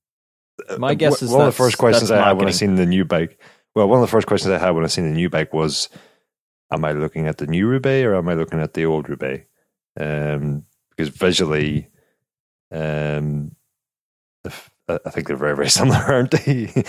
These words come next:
Speaker 1: <laughs> You guys are looking at me like I've missed something, but I think they're,
Speaker 2: They,
Speaker 1: they're,
Speaker 2: they should
Speaker 1: they're
Speaker 2: have given
Speaker 1: pretty
Speaker 2: it a speed sniffer. But, uh,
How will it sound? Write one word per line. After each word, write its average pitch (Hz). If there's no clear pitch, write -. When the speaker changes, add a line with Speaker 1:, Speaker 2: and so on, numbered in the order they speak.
Speaker 1:
<laughs> -
You 104
guys 117
are 120
looking 104
at 107
me 98
like 92
I've 87
missed 87
something, 92
but 87
I 85
think 98
they're, 92
Speaker 2:
They, 107
Speaker 1:
they're, 95
Speaker 2:
they 113
should 143
Speaker 1:
they're 147
Speaker 2:
have 135
given 123
Speaker 1:
pretty 113
Speaker 2:
it -
a 92
speed 110
sniffer. 92
But, 120
uh, 107